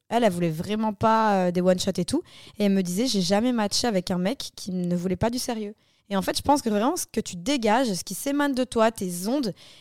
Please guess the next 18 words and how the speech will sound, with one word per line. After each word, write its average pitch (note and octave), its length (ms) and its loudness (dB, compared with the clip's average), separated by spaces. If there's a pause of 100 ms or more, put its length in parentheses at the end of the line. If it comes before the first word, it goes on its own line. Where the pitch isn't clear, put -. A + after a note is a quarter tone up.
ben, G3+ 180 2
l'univers, C4 380 2
en A3+ 80 2
fait, - 240 -6
il F#3 60 -8
s'aligne A3+ 760 2
et G#3 140 -2
il G3+ 100 -4
t'envoie F#3+ 560 -2
quelqu'un A#3 340 -2 (140)
qui, F#3 340 -6
qui - 200 -12
veut G3 180 6
la C4 120 6
même A#3 140 2
chose A#3 220 0
que - 80 -2
toi. G3+ 200 2